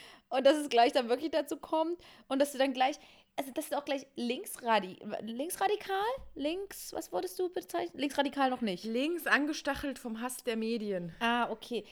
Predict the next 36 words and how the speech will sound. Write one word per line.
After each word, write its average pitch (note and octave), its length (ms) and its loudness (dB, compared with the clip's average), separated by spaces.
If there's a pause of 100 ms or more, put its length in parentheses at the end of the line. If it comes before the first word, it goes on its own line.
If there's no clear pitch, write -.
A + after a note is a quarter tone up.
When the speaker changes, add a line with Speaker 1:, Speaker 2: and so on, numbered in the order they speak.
Speaker 1:
Ja, B3+ 120 2
ich C4 120 -2
bin D4+ 100 2
ja D4+ 140 4
auch E4+ 280 2
linksradikal, G3+ 1000 2
weil F#3 180 4
ich, - 260 -6
ähm, F#3 600 -2
in A3 120 -2
Quarantäne, F#3+ 600 -2
also F#3+ 160 -2
weil F3+ 120 2
ich G3 120 -4
halt F#3+ 180 -2
nicht, G3 340 -8 (140)
nicht G3 180 -8
rausgehe, F3 720 2
ne? G3+ 300 -2
Ist A3+ 80 -4
natürlich A#3 360 -2
klar. B3 440 -4 (100)
Ich - 160 -8
bin A3+ 120 -2
ja G#3 120 2
auch - 60 -8
linksradikal, F#3+ 880 0
Speaker 2:
Ja. F#3+ 80 -8 (720)
Speaker 1:
weil F#3+ 260 0
ich, F3+ 440 -6
ähm, E3+ 520 -4 (100)
nicht A3 340 2
in F#3+ 80 -6
Urlaub C#4+ 280 6
geflogen E3 480 -4
bin. C#3 260 -8